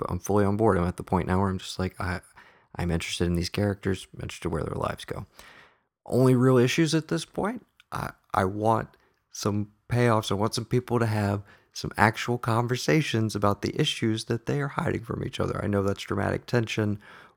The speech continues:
but let's, let's get to it. I, it still kills me that Greg has not, e-, even after the, it, to me, after the events at the expo, he has got to talk to Ramon about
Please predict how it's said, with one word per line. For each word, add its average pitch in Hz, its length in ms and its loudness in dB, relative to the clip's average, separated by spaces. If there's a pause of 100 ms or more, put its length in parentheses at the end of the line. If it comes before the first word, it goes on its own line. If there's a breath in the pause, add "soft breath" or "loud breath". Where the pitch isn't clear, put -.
(120)
but 87 300 0 (800 soft breath)
let's, - 480 -6 (180)
let's 101 320 -2
get 113 320 2
to 85 220 -2
it. 82 180 -4
I, 95 220 2
it 95 220 2
still 101 340 2
kills 104 540 -2
me 85 380 -4
that 92 220 -2
Greg 85 560 0
has 92 240 -2
not, 82 380 -2 (680)
e-, 101 40 -2
even 131 460 -2
after 120 440 -4
the, 110 300 -2
it, - 80 -10 (160)
to 104 100 -6
me, 107 480 0
after 101 360 -2
the 92 180 -2
events 90 360 -2
at - 140 -4
the 85 100 -4
expo, 85 520 -6 (420 loud breath)
he 101 180 -4
has 90 160 -4
got 90 360 -2
to 98 100 -4
talk 87 300 -4
to - 120 -6
Ramon 80 540 -4 (440 loud breath)
about 92 340 -4